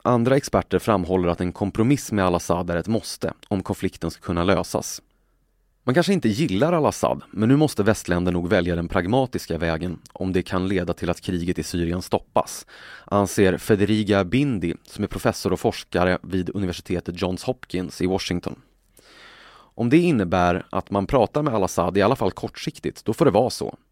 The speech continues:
sa hon nyligen i en intervju. Vad vi vet säkert är att utan samarbete så kommer det här aldrig att lösas, och vi måste lösa den här röran innan den blir för stor,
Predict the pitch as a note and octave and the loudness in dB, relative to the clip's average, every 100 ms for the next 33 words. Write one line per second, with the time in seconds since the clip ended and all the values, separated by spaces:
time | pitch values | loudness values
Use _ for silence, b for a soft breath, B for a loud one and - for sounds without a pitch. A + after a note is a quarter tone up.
0 | _ - G#2+ F2 F2+ E2+ F2 F2+ E2+ E2 | _ -4 -2 0 -2 -2 -4 -4 -6 -8
1 | D2 - D#2+ - - _ _ B B B | -10 -10 -8 -8 -8 _ _ B B B
2 | B B B B G2+ A#2 C3+ D#3 - - | B B B B 2 4 6 4 2 -2
3 | D#3+ D#2 - E2 - - G2+ G2 A#2 A#2+ | 0 -2 -2 -4 -4 -2 0 0 0 -2
4 | A#2 C3+ G#2+ G2 C3+ B2+ - D#2+ - - | 0 2 2 2 0 -2 -4 -6 -6 -12
5 | - A#2+ G#2 F2 E2+ - F#2 F#2 F2 E2+ | -6 -2 0 0 0 2 0 2 0 0
6 | A2 G2+ F2+ - - - - - - - | 2 4 2 -2 -4 -8 -16 -20 -20 -18
7 | - F#2 G#2 C3+ - - D3 C3+ F#2+ F#2 | -4 0 2 0 -2 -2 2 2 2 0
8 | F2+ F#2 G2 F#2 E2+ F2+ F2 E2+ F#2 F2 | 2 2 4 4 4 0 0 -2 -2 -2
9 | D#2+ - D#3 - E2 - G1+ - | -4 -4 -2 0 -2 -6 -10 -10